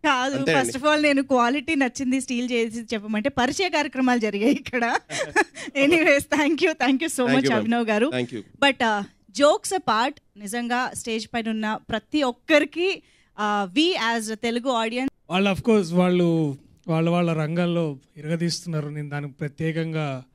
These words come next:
Speaker 3: ఆ, అరే, ఇప్పుడు రైటరు, ప్రొడక్షన్ డిజైనరు,
Speaker 2: Okay, I'm sorry.
Speaker 3: ప్రొడ్యూసరు,
Speaker 2: No, no, no, I'm sorry.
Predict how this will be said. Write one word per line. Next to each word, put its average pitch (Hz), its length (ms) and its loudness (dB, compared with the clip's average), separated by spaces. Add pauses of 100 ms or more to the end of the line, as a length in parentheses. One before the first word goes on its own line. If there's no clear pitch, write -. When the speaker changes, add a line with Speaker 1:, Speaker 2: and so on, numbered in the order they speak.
(280)
Speaker 3:
ఆ, 135 460 -10 (3250)
అరే, 208 220 4
ఇప్పుడు 220 400 8
రైటరు, 208 760 6
ప్రొడక్షన్ 202 560 2
డిజైనరు, 196 320 2
Speaker 2:
Okay, 190 120 4
I'm 202 60 6
sorry. 196 120 0
Speaker 3:
ప్రొడ్యూసరు, 208 500 2
Speaker 2:
No, 208 100 2
no, 202 80 2
no, 208 60 0
I'm 214 80 -8
sorry. - 380 -20